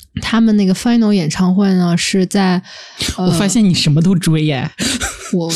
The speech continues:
Speaker 1: 对，我就是，嗯，但是我没有很痴迷那种。
Speaker 2: 嗯，嗯，嗯。
Speaker 1: 对，我就比较理性。
Speaker 2: <laughs> 我笑了，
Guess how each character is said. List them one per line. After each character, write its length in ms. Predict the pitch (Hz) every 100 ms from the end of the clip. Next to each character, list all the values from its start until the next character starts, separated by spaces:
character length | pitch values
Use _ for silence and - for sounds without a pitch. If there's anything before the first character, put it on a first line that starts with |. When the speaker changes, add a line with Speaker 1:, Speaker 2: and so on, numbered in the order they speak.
| 170 - -
Speaker 1:
对， 220 | 285 240
我 100 | 180
就 140 | 190 285
是， 240 | 269 233
嗯， 720 | 185 _ _ - 165 180 147 -
但 120 | 285
是 120 | 226
我 80 | 196
没 140 | 170
有 120 | 190 220
很 180 | 202 214
痴 280 | - 220 226
迷 260 | 214 147
那 200 | 131 131
种。 240 | 120 135 -
Speaker 2:
嗯， 100 | 151
嗯， 80 | 139
嗯。 100 | 139 -
Speaker 1:
对， 480 | 143 131 - -
我 100 | 175
就 240 | 180 185 196
比 200 | - 180
较 160 | 170 175
理 160 | 165
性。 240 | - 180 - _ _ - - - _ - _ _ _ - 185 - -
Speaker 2:
<laughs> 1200 | - 254 508 - 880 - - - - - - - -
我 160 | 185
笑 380 | 131 - 202 180
了， 120 | 151